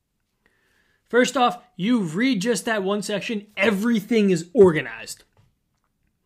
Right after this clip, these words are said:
So Golden State, you know they're winners. They're built different.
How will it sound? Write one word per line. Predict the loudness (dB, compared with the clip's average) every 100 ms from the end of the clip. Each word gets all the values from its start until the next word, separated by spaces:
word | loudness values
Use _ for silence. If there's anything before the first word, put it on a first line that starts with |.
| _ _ -20 _ _ _ _ _ _ _
So | -12 -8 -6
Golden | -6 -2 0 0
State, | -2 -4 -4 -2
you | 0
know | 2 4 2
they're | 2 2 2
winners. | 0 -4 -8
They're | -4 -2
built | -2 -4 0 2 2 -2
different. | -6 -6 -14